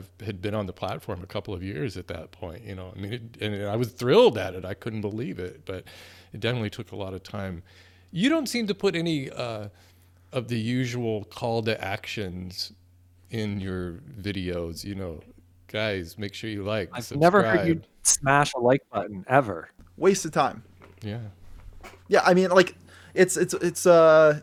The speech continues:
Speaker 3: it's one of these things where it's like, "Oh, hit that like button." Like, audience engagement is only, like,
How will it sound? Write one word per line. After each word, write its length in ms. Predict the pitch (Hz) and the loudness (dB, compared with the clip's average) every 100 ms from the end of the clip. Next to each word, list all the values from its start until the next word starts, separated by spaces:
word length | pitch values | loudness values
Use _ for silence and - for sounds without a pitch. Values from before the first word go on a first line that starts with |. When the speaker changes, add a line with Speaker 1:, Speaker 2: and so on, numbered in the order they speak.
| - | -8
Speaker 3:
it's 120 | - | -4
one 140 | 190 | 0
of 100 | 190 | 2
these 160 | 170 156 | 0 -2
things 240 | 185 170 | -2 0
where 120 | 139 | 0
it's 140 | 131 - | 0 0
like, 180 | 127 - | -4 6
"Oh, 240 | 180 170 | 8 8
hit 180 | 147 190 | 6 6
that 160 | 185 156 | 6 6
like 280 | 165 170 | 6 6
button." 320 | - 139 135 - - - - - - 160 | 2 0 -2 -14 -20 -20 -20 -20 -20 -6
Like, 280 | 185 185 - - | 2 2 0 -4
audience 380 | 180 240 277 277 | 6 6 6 0
engagement 500 | 220 147 165 170 151 | 2 4 4 2 -2
is 100 | 135 | 0
only, 200 | 147 147 | 0 0
like, 480 | 139 135 127 - - | 4 4 4 -2 -18